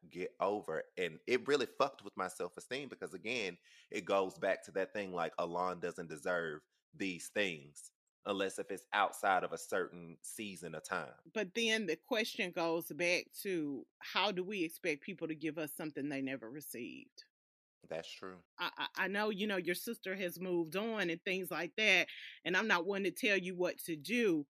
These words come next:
Speaker 2: but I've learned with people, especially family in a lot of cases, the grace has to come by seeing how fucked up their situation was, and unfortunately, their fucked up situation, they move it down to you because they think that's the norm.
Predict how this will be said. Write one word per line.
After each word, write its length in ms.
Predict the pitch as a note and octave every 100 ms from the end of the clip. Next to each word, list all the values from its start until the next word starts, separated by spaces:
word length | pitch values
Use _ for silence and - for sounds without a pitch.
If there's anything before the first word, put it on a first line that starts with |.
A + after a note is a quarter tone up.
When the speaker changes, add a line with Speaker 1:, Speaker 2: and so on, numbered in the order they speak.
| -
Speaker 2:
but 240 | - G3 -
I've 200 | F3+ F3+
learned 480 | F3+ G3 A3+ A3 F#3
with 200 | F3+ F3+ - - -
people, 480 | B3 A#3 F#3 E3 -
especially 880 | F3 - A3 A3 - G#3 F#3 F3+ - _ -
family 400 | - B3 A#3+ G3+ F#3
in 60 |
a 40 | F3+
lot 240 | F3+ E3+
of 80 | D#3+
cases, 680 | - G3 F#3+ F#3+ - D#3+ D3+ -
the 160 | - F#3
grace 440 | E3 F#3 A#3 G#3+
has 200 | A3+ G3+
to 100 | G3
come 340 | F3 - F#3+ E3
by 500 | F3 E3+ D#3+ D3 - -
seeing 760 | - - A#3+ A3 F#3 E3+ D#3+ - _ -
how 200 | - G#3
fucked 360 | G#3 A#3 G#3+ G3+
up 100 | F3
their 180 | G3 G3
situation 800 | G#3 A#3 - G#3+ G#3 G#3 G#3+ G3+
was, 260 | G3 G3 F3
and 100 | E3+
unfortunately, 640 | E3 F#3+ F#3+ F3+ F3+ D#3+
their 220 | F3 F#3
fucked 320 | - G3+ -
up 100 | F#3+
situation, 760 | E3+ G#3+ - F3 F#3 F3 F#3 D#3+ - - - -
they 200 | D#3 F#3+
move 240 | G3+ G3+
it 120 | F3 F3
down 260 | F3 E3+
to 100 | D#3
you 180 | F3 F#3
because 300 | E3 - G3
they 140 | D#3+ E3
think 240 | E3+ E3+ - -
that's 260 | D#3 - -
the 80 |
norm. 500 | D3 D3+ A#2+ F#2 A#2